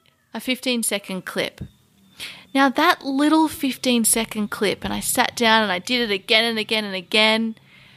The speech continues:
but by doing it and then by sharing it, that put me into action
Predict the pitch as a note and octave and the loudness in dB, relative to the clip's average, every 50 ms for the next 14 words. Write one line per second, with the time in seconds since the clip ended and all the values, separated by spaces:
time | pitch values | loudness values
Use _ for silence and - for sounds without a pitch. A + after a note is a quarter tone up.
0 | - _ _ - - A3+ - - A#3 A3+ A3+ F#3+ - _ _ _ _ _ - B3+ | -20 _ _ -6 -6 -6 -4 -2 -2 -2 -2 -6 -10 _ _ _ _ _ 2 4
1 | D4 E4 F4 F4+ E4+ D4+ B3 G3+ E3+ - - - - - _ _ _ _ _ _ | 6 8 8 6 6 4 2 2 0 -4 -6 -8 -10 -14 _ _ _ _ _ _
2 | _ - B3 A3+ A3+ A3+ A3+ A3 A3 G#3 G3+ G3 - - - - - - B3 B3+ | _ -10 -6 -4 -2 -2 0 0 0 0 0 2 2 4 4 6 6 6 6 4
3 | B3+ C#4 D4 D4+ D4 C4 A3 F3+ - - - - - _ _ _ _ _ _ _ | 4 2 2 2 2 2 0 0 -4 -6 -8 -10 -14 _ _ _ _ _ _ _
4 | _ _ _ _ _ _ _ _ _ _ _ _ _ _ _ _ - C#4 C#4 C4+ | _ _ _ _ _ _ _ _ _ _ _ _ _ _ _ _ 0 2 2 2
5 | - - - - - D4+ - - B3+ B3+ B3+ B3 - - - B3+ B3+ B3+ B3 - | 2 0 -4 -2 -2 -2 -2 0 0 2 0 0 -2 -2 0 0 2 2 2 0
6 | - B3 A3 - _ - A#3 A#3 B3 - - - - - A3 F#3+ E3 - - - | -2 -4 -6 -8 _ -4 -2 -2 -2 0 2 2 4 4 2 0 -4 -6 -10 -14